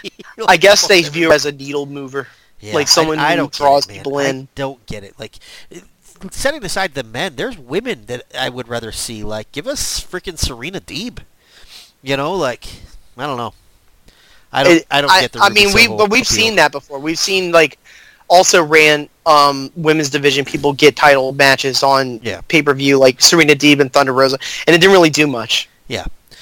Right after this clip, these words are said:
Speaker 2: A
Speaker 1: So
Speaker 2: lot of people would say that it's because Thunder Rosa didn't do a good job of making the opponents look good, but, I mean, that's neither here nor there.
Speaker 1: So this story, of course, is, uh, Saraya and Toni Storm are kinda like these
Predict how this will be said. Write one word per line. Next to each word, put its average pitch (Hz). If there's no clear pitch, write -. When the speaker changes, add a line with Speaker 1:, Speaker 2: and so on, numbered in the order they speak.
Speaker 2:
A -
Speaker 1:
So 202
Speaker 2:
lot 214
of 185
people 190
would 185
say 190
that 180
it's 175
because 170
Thunder 165
Rosa 147
didn't 143
do 143
a 135
good 139
job 139
of 135
making 135
the 120
opponents 123
look 180
good, 127
but, 147
I 151
mean, 156
that's 143
neither 127
here 123
nor 117
there. 113
Speaker 1:
So 214
this 196
story, 180
of 160
course, 139
is, 123
uh, 113
Saraya 151
and 139
Toni 131
Storm 117
are 110
kinda 120
like 117
these 110